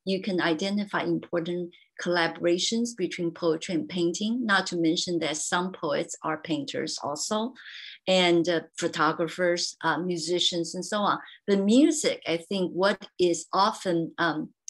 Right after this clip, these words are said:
criticized, I guess what people often criticize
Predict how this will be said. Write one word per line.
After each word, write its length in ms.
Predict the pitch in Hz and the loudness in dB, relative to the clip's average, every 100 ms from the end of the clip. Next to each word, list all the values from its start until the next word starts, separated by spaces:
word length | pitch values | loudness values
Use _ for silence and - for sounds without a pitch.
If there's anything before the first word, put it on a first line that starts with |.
| - _ _ _ | -20 _ _ _
criticized, 720 | - 277 277 240 196 135 117 135 | -2 0 2 0 2 0 0 -4
I 60 | |
guess 240 | 165 180 - | -2 -2 -2
what 240 | 196 208 | 0 0
people 480 | 202 226 214 196 190 - _ _ - | 0 -4 -2 -2 -2 -6 _ _ 0
often 340 | 196 214 214 208 | 2 4 2 -4
criticize 640 | - 226 233 202 160 160 | -4 -2 0 2 2 0